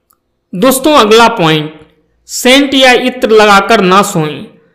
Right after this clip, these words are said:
जी हाँ दोस्तों, कुछ लोग रात को सोते समय इत्र या सेंट लगाकर सोते हैं। किसी भी तरह की तेज खुशबू पैरालौकिक शक्तियों को आकर्षित करती है,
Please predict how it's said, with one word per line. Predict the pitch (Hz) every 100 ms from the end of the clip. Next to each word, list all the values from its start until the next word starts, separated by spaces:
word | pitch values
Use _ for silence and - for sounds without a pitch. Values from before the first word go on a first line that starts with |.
| _ 185
जी | 208
हाँ | 269 277
दोस्तों, | 285 285 285 302
कुछ | 294 269
लोग | 240 262 233
रात | 233 233 233
को | -
सोते | - 226 214 170
समय | - 226 170 139 - - _ _ _ _
इत्र | 247 262 269
या | 240 240
सेंट | 214 220 240 247 - - - _ _
लगाकर | 175 170 175 190 190 254
सोते | 254 254 254 208
हैं। | 156 156 208 - _ _ _ _ _ _ -
किसी | 202 - 226
भी | 214 220
तरह | 220 208 208
की | 214 208
तेज | 214 208 202
खुशबू | - 180 196 202 226 233 - _ _ _ _ _ _
पैरालौकिक | 262 269 277 269 269 285 302
शक्तियों | - 247 - 262 262
को | 269 262 262 - - - _ _
आकर्षित | 196 190 185 185 - 277
करती | 294 262 - 190
है, | 165